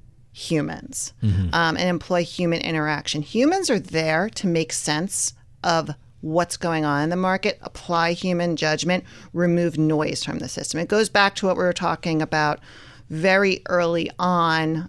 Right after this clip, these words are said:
Speaker 1: uh, during our conversation today, which is when you're writing code, frequently what's gonna come back
Speaker 2: Mm-hmm.
Speaker 1: is an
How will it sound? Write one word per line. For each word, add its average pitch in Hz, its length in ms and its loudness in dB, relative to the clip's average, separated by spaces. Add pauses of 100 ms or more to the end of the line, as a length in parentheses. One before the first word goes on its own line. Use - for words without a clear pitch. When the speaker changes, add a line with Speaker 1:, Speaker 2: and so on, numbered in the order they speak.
Speaker 1:
uh, 165 120 0
during 156 340 0
our 240 140 2
conversation 151 840 -2
today, 156 460 -4 (300)
which 190 320 0
is 165 380 2 (140)
when 190 180 4
you're 196 100 2
writing 220 400 4
code, 208 480 2
frequently 226 560 2
what's 190 180 2
gonna 175 240 0
come 165 240 0
back 156 560 0
Speaker 2:
Mm-hmm. 98 300 2 (140)
Speaker 1:
is 175 460 4 (200)
an 190 180 2